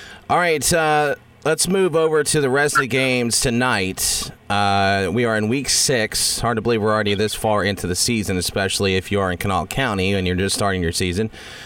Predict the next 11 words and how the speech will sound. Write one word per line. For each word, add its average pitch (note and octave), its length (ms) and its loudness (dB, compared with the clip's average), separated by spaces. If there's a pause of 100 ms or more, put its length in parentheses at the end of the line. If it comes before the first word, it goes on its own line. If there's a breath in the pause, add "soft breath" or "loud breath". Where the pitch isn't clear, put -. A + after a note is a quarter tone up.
(200 loud breath)
Um, G#2 460 0 (120)
so - 180 0
let's G3+ 200 0
start F3+ 180 2
in D3 60 -2
Class D3+ 280 2
triple C3 320 0
A, B2 240 2
Midland D3+ 460 0
and G#2+ 140 0
Hurricane. G#2 520 0